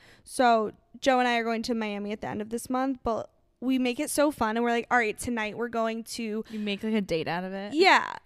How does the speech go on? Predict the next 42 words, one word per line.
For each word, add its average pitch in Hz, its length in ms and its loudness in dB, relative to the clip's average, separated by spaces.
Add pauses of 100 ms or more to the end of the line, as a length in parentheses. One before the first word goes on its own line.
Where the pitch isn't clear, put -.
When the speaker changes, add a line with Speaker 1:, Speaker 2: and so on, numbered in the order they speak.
Speaker 1:
Uh, 175 120 -4
so 277 420 2 (120)
you 294 140 2
have 254 120 0
a 233 80 0
plan, 370 540 2
you 277 100 0
know 226 120 -2
what 208 120 -6
to 220 80 -6
expect, 311 520 -2
'cause 269 220 -6 (100)
there's 262 200 -4
really 285 200 -4
nothing 359 600 -6
worse. 233 400 -2
I - 80 -2
mean, 233 180 0
I 214 160 -6
knew 233 140 -4
you 214 360 -8 (200)
were 226 180 -6
familiar 220 400 -6
with 233 100 -4
the 233 60 -4
area, 247 300 -2
so 214 280 -6
I - 120 -6
will 196 100 -6
say - 200 -8
I - 40 -8
did - 220 -14 (120)
zero 202 280 -4
planning. 196 440 -8
I 247 180 -8
should - 200 -14
probably 339 180 -4
take 415 180 -6
my 277 120 -6
own 233 140 -4
tips, - 440 -8
but - 420 -6